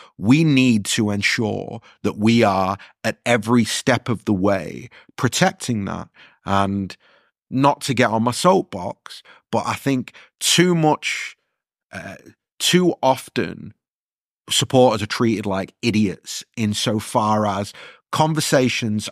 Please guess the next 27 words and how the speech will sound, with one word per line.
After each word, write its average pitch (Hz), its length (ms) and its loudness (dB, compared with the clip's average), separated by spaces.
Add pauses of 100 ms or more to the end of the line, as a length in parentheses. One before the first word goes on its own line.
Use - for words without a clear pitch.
are 98 180 2
framed 98 800 0 (120)
around 101 800 2 (480)
the 90 200 -2
good 110 280 2
of 104 200 0
the 107 80 0
game. 90 640 -4 (300)
Nobody 160 500 4
convinces 160 760 -2
me 92 380 -12 (220)
that 104 120 -8
taking 113 440 -2
ten 156 360 0
points 151 460 -2
off 127 260 -4 (140)
Everton 110 680 -2 (220)
and 101 180 -6
potentially 143 680 0
relegating 117 920 0
them 90 320 -12 (220)
because 110 320 -4
they 127 380 2 (200)
spent - 680 -2 (420)
thirty 139 560 2
million 131 380 2
more 120 600 -2